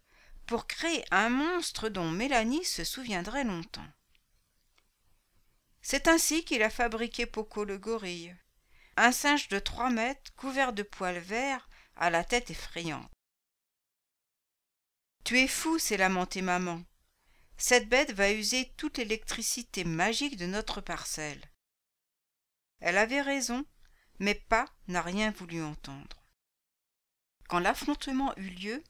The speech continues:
j'étais à la maison, en train de préparer les casse-croûtes de la journée. Tout à coup, j'ai entendu des cris au dehors.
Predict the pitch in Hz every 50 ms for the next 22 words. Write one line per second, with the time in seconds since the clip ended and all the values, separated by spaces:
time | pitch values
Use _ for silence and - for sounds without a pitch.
0 | - - - - - 175 170 - - 214 196 175 165 165 160 151 147 151 151 -
1 | 180 196 214 - - - - - - - _ - 180 220 226 - - - 240 226
2 | 190 - - - - 175 170 - 160 156 - 240 269 202 156 - - 147 143 -
3 | - - - 240 214 185 151 139 156 185 190 - - 131 127 131 131 120 - -
4 | _ _ _ _ _ _ _ _ _ _ _ _ _ _ _ _ _ _ _ _
5 | _ _ _ - - - - 294 262 - 240 233 - - - 320 320 311 - -
6 | - _ - - - - - - 147 151 202 240 247 254 247 - 247 247 240 277
7 | 285 240 185 180 - - - - 240 226 175 160 156 170 165 160 151 143 143 135
8 | 127 120 - _ _